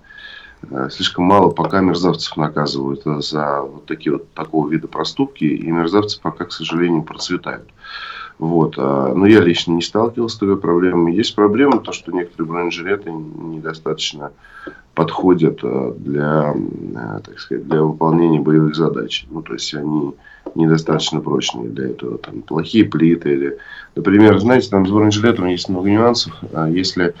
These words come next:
а, м, поверх плиты и, и нет кевларовой, значит, э, специальной кевларовой, значит, вкладки,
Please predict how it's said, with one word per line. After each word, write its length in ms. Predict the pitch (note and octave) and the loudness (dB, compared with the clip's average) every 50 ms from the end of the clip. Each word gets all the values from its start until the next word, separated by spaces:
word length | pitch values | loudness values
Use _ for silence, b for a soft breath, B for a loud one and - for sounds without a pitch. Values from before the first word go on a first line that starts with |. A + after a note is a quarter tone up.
| B B B B B B B B B B - | B B B B B B B B B B -4
а, 520 | - - E2 E2 E2 E2 E2 D#2+ D#2+ D#2+ D#2+ B B B B B B | 0 2 4 6 6 6 6 6 4 2 0 B B B B B B
м, 400 | - F2 E2 D#2 D2+ D2 D2 C2+ - | -8 -6 -6 -4 -4 -6 -6 -6 -2
поверх 340 | - F#2 G2 G#2 F#2+ F2 - | 2 4 6 6 6 4 2
плиты 400 | - F2 F2+ F#2 F2 - - G#2+ | -2 0 0 0 2 4 6 6
и, 220 | F2+ D2 D#2+ D#2+ D#2+ - - - A#1+ C#2 C2+ C#2 | 6 6 6 4 2 0 -4 -4 -4 -2 -2 0
и 40 | D2+ F2+ | 0 2
нет 180 | F#2+ F2+ - - | 2 2 0 -2
кевларовой, 720 | - F#2 F2+ F2+ F#2 F#2 F2 E2 E2 D#2+ D#2 D#2 D#2 D#2 | -2 0 2 4 6 6 6 6 6 6 6 6 4 2
значит, 460 | - - D#2 D#2+ D2+ D2 - - - _ - | -2 -10 -12 -10 -10 -8 -10 -10 -12 _ -12
э, 340 | A1+ A1+ C#2 C#2 C2+ C#2+ C#2+ - _ - - - - | -10 -8 -8 -8 -8 -10 -12 -14 _ -20 -20 -20 -18
специальной 500 | - - - - - F2+ F2 E2 D#2+ D#2 | -18 -18 -18 -8 -2 0 2 2 2 2
кевларовой, 580 | D#2 - - D#2+ D#2 D#2+ D#2+ D#2+ D#2 D2+ D2 C#2+ | 0 0 0 2 2 4 4 2 2 0 0 -2
значит, 320 | C#2+ D2 C#2 C#2 - - _ _ _ _ - | -2 -4 -6 -6 -8 -8 _ _ _ _ 2
вкладки, 500 | G2+ G2+ A2 A#2 - - - D#2+ D2 B | 4 6 6 4 4 0 0 0 0 B